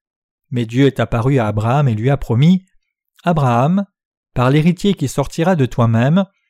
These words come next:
je te donnerai autant de descendants que les étoiles du ciel. » Et Abraham a cru à ce que Dieu lui a dit.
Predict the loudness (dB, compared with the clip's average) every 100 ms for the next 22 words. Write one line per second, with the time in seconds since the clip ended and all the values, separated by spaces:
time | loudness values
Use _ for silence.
0 | _ -4 -2 -2 0 0 2 0 -2 -4
1 | -2 -2 0 0 -2 -4 -2 -2 -2 -2
2 | 0 -2 0 -2 -2 -10 -4 -2 0 -2
3 | -4 -8 -12 _ _ _ _ _ _ _
4 | _ -4 -2 -2 0 0 0 -2 -2 -2
5 | -2 -2 -4 -2 -2 -2 -4 0 0 0